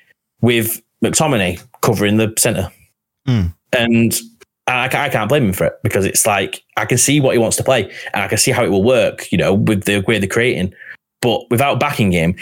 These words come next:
Speaker 1: he's now got, he's now got Varane out injured. So Lindelof and Martinez are gonna play, but Lindelof was fantastic, to
Speaker 2: I
Speaker 1: be
Speaker 2: didn't,
Speaker 1: fair.
Speaker 2: I didn't know Varane was injured.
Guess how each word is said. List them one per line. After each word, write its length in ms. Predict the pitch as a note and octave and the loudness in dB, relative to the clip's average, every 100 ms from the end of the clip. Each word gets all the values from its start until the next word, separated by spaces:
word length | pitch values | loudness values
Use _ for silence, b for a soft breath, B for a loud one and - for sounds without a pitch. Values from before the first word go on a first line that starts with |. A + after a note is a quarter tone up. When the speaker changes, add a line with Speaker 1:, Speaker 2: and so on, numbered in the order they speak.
| B | B
Speaker 1:
he's 140 | A#2+ | 0
now 140 | C#3 C#3+ | 2 2
got, 340 | B2+ G#2 - B - - | 0 0 -6 B -14 -2
he's 100 | B2 | 0
now 160 | C#3+ C3+ | 2 2
got 400 | B2 A2 - - | 2 2 0 -2
Varane 240 | A#2 C3 C#3+ | 0 2 2
out 160 | B2 | 0
injured. 380 | F2+ F#2+ - - - - | -2 -2 -2 -4 -8 -4
So 240 | - G#2+ | 2 2
Lindelof 540 | G#2 C3+ C3+ A2+ G#2 - | 2 2 2 2 2 0
and 360 | G#2 G2 F#2 - A#2+ - | 2 2 0 -2 -8 -2
Martinez 260 | G#2 G#2+ B2 | 0 2 2
are 60 | G#2 | 2
gonna 140 | F#2+ | 2
play, 160 | F#2+ F2+ | 2 2
but 80 | |
Lindelof 300 | C3+ E3+ C#3+ | 2 2 2
was 100 | G#2+ | 0
fantastic, 520 | G#2+ A2 A#2+ - E2 - | 0 0 -2 -2 -2 -4
to 100 | - | -6
Speaker 2:
I 60 | B2+ C#3+ | -2 0
Speaker 1:
be 40 | |
Speaker 2:
didn't, 80 | - F#2+ | 2 2
Speaker 1:
fair. 80 | E2+ | 2
Speaker 2:
I 140 | C3 | 0
didn't 160 | D3 A#2+ | 2 2
know 160 | A#2+ B2 | 2 2
Varane 320 | A2+ A2 G#2+ | 2 2 2
was 100 | G2+ | 2
injured. 440 | A2+ A2 F#2+ F2+ | 2 2 0 -4